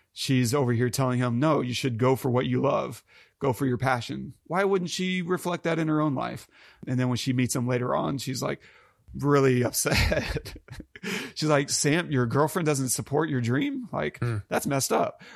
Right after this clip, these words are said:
Speaker 1: right? So you can feel the intention behind her is, like, actually going after what you love. And as someone who's still dreaming about a career in fashion,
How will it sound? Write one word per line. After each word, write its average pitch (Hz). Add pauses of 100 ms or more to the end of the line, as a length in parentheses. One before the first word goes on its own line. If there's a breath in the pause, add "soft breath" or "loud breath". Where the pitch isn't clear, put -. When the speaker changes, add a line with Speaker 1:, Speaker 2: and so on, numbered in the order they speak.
Speaker 1:
right? 175
So 202
you 196
can 185
feel 185
the 143
intention 135
behind 123
her 117
is, 120
like, 135
actually 147
going 127
after 127
what 143
you 139
love. 143 (400 loud breath)
And 113
as 120
someone 123
who's 117
still 135
dreaming 131
about 131 (240)
a 131
career 139
in 113
fashion, 131